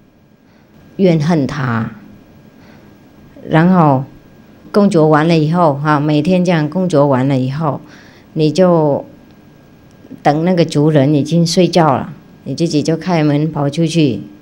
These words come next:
然后把一点草啊铺在地下这样子，然后在那边观察那个佛的香啊，或许他给他一个佛香，不知道。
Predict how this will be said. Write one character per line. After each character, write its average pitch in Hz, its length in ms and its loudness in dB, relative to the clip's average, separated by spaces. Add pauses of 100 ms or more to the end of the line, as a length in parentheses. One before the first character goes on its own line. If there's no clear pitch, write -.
(420)
然 151 200 -6
后 139 420 -4 (140)
把 131 180 0
一 175 80 0
点 156 260 -4
草 120 300 -6
啊 131 260 -4 (400)
铺 180 220 -2
在 180 180 4
地 180 280 0
下 156 280 0
这 143 140 -4
样 139 200 -2
子， 101 200 -10 (1000)
然 170 200 2
后 185 180 4
在 180 180 -2
那 180 180 0
边 160 340 0 (240)
观 185 240 0
察 139 280 -2
那 160 160 -2
个 151 160 -2
佛 120 380 -4
的 139 140 -2
香 147 360 -2
啊， 120 200 -8 (760)
或 165 140 2
许 175 180 2
他 147 220 -2
给 139 180 0
他 151 180 0
一 139 80 -2
个 160 140 0
佛 135 220 -6
香， 143 320 -6
不 151 80 -4
知 147 140 -2
道。 131 200 -4